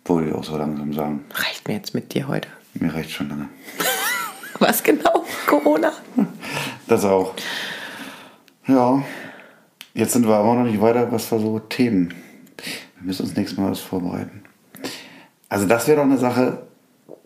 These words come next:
Speaker 1: Warte mal, wir müssen, wir müssen uns jetzt hier verabschieden und jeder gibt dem anderen eine Aufgabe.
Speaker 2: Okay.
Speaker 1: Und zwar würde ich vorschlagen,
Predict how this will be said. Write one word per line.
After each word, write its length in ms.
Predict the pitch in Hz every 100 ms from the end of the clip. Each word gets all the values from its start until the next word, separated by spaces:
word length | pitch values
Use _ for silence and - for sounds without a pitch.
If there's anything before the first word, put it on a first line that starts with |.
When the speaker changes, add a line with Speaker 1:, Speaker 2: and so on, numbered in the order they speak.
| - -
Speaker 1:
Warte 140 | 104
mal, 280 | 95 95 101
wir 100 | 117
müssen, 360 | 120 - 170
wir 80 | 139
müssen 220 | 127 139
uns 100 | 143
jetzt 180 | 139 135
hier 200 | 131 135
verabschieden 960 | 135 - 120 - - - - 170 196 202 - - - - - - -
und 180 | 113
jeder 220 | 110 131 135
gibt 240 | 127 -
dem 160 | 113 107
anderen 360 | 107 107 110
eine 120 | 101
Aufgabe. 580 | - 80 - - - - - - - - - - - - - -
Speaker 2:
Okay. 520 | 170 180 - 131 120 131 - - - - -
Speaker 1:
Und 120 | 107 90
zwar 320 | 110 110 107
würde 160 | 113
ich 120 | 104 -
vorschlagen, 720 | - 123 123 123 120 123